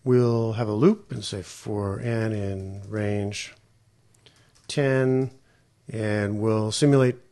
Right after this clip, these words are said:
throwing, uh, flipping a coin. So we'll say if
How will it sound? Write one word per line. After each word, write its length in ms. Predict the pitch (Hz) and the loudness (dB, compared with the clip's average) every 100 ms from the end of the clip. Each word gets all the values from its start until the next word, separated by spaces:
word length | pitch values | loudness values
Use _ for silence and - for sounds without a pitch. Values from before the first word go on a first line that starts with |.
| _ _ _ _ | _ _ _ _
throwing, 600 | 127 120 120 117 113 120 | -2 0 0 -2 -4 -6
uh, 340 | 107 104 104 127 131 - | -6 -6 -8 -10 -20 -12
flipping 320 | - 135 123 | -6 -4 -2
a 80 | 104 | -4
coin. 320 | - 98 101 - _ _ - | -6 -8 -8 -14 _ _ -20
So 120 | 110 | -12
we'll 140 | 98 95 | -10 -8
say 340 | - 107 101 - - _ _ _ | -4 -4 -4 -10 -20 _ _ _
if 400 | - 123 - - | -2 -2 -2 -16